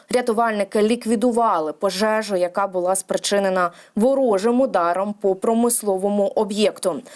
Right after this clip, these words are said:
До ліквідації наслідків російської атаки залучалося сто п'ятдесят три чоловіка особового складу Полтавського, Черкаського і Дніпропетровського гарнізонів Д С Н С, а також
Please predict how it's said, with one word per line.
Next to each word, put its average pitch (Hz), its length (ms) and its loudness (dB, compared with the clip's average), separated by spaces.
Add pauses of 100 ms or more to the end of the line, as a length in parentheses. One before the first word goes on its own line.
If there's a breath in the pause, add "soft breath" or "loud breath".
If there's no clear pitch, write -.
(300 loud breath)
До 294 100 2
ліквідації 247 600 0
наслідків 208 580 -2
російської 196 460 0
атаки 233 400 -2
залучалося 190 640 -2
сто 202 180 -2
п'ятдесят 196 480 0
три 208 360 0 (540)
чоловіка 208 360 2
особового 190 420 0
складу 226 420 -2
Полтавського, 233 640 -2
Черкаського 220 720 -2 (260 loud breath)
і 240 100 0
Дніпропетровського 247 1000 0
гарнізонів 190 680 -2
Д 190 140 0
С 196 180 -2
Н 180 140 -2
С, - 200 -2
а 175 60 0
також 208 400 -2